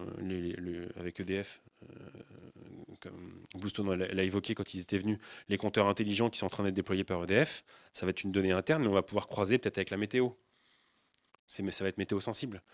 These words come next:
Pouvoir analyser les phénomènes météo sur la consommation, euh, du courant. Ça, on l'a, on, on, on l'imagine. Mais on, on l'imagine sans avoir de données réelles. Donc on peut, on peut imaginer sur la globalité des données, de toute les, de toute la conso de, des clients,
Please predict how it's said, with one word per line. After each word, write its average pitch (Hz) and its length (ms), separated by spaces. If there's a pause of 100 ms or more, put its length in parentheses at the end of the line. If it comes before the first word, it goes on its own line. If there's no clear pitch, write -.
(340)
Pouvoir 104 260
analyser 104 440
les 120 100
phénomènes 107 380
météo 120 400
sur - 140
la 104 80
consommation, 104 560
euh, 95 800
du 95 100
courant. 120 300 (100)
Ça, - 160
on 98 80
l'a, 87 160
on, 90 220
on, 90 160 (100)
on 92 40
l'imagine. 107 500 (580)
Mais 95 100
on, 92 300
on 95 60
l'imagine 101 400
sans 107 240
avoir 95 180
de 95 60
données 95 240
réelles. 110 400
Donc 92 160
on 98 40
peut, 101 220
on 98 160
peut 101 140
imaginer 104 420
sur 110 220
la 95 100
globalité 123 600
des 120 100
données, 113 240
de - 60
toute - 180
les, 113 80
de 101 300
toute - 200
la 117 80
conso 117 320
de, 95 220
des 92 100
clients, 113 300